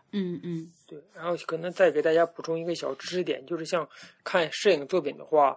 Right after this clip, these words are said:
Speaker 2: 黑白摄影，尤其是黑白摄影作品的话，都会有白边儿。像如果美术馆要收藏一个，一幅摄影作品的话，它会白边儿最少留多少是有一定的规定的，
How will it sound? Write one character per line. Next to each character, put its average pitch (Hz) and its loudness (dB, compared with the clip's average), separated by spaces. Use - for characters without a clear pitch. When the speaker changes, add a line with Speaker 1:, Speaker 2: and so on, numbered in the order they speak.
Speaker 2:
黑 - 2
白 151 4
摄 170 2
影， 151 2
尤 160 0
其 175 2
是 180 8
黑 196 0
白 151 2
摄 185 0
影 147 0
作 151 -2
品 135 -8
的 - -16
话， 135 0
都 185 2
会 180 4
有 143 4
白 135 2
边 143 2
儿。 147 0
像 190 6
如 170 0
果 180 2
美 143 -4
术 180 0
馆 135 2
要 143 0
收 160 0
藏 131 -2
一 139 -4
个， 156 0
一 180 -2
幅 165 0
摄 160 0
影 139 -4
作 151 0
品 131 -4
的 - -14
话， 135 -2
它 - -8
会 165 0
白 147 2
边 170 4
儿 170 4
最 190 4
少 135 2
留 131 -2
多 160 4
少 127 2
是 - -2
有 143 -2
一 135 -6
定 151 -4
的 135 -6
规 147 -6
定 151 -8
的， - -18